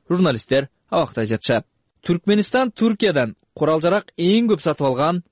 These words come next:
өлкө болуп калды. Тынчтыкты изилдөө боюнча Стокгольм институтунун маалыматына караганда,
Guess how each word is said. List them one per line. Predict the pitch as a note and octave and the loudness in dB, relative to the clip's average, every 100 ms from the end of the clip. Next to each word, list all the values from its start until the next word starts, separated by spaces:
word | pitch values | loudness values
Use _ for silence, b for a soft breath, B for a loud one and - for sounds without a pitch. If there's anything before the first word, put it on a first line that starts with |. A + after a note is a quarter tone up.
| _ | _
өлкө | F#3+ G#3+ - | -2 0 0
болуп | B2+ B2 - | 0 0 -2
калды. | C3+ C3 D3 B2 - b | -4 0 0 -2 -8 b
Тынчтыкты | - G3 B3+ - B3+ | -2 0 -2 -2 0
изилдөө | G#3 F#3 F#3+ A3 G#3 | 2 2 2 2 2
боюнча | G#3 G3+ F3+ G#3+ G#3+ | 2 0 0 0 0
Стокгольм | G3+ - D#3+ D3 F#3+ G#3 F#3+ | -2 -6 -6 0 0 0 -2
институтунун | E3 - D3 E3 F3 | -4 -6 -6 0 2
маалыматына | E3 D3 C#3+ C#3 E3+ | 2 0 -2 -2 0
караганда, | F#3+ D#3+ C3+ A#2+ | 0 0 -2 -4